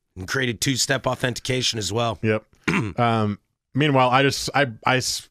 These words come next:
Speaker 2: scroll through to find, like, funny videos. Otherwise, I'm, I don't do anything on Facebook.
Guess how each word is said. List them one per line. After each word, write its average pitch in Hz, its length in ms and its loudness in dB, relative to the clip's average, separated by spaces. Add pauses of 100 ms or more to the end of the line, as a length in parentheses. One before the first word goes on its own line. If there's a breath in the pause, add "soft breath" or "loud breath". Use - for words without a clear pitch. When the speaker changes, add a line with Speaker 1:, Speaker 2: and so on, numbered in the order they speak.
Speaker 2:
scroll 127 500 0
through 120 260 0
to 113 60 0
find, 110 220 0
like, 101 120 -2
funny 104 220 0
videos. 101 360 0
Otherwise, 95 400 0
I'm, 80 220 -8 (300)
I 92 40 -6
don't 78 140 -8
do 80 80 -8
anything 78 260 -8
on 80 80 -8
Facebook. 87 360 -4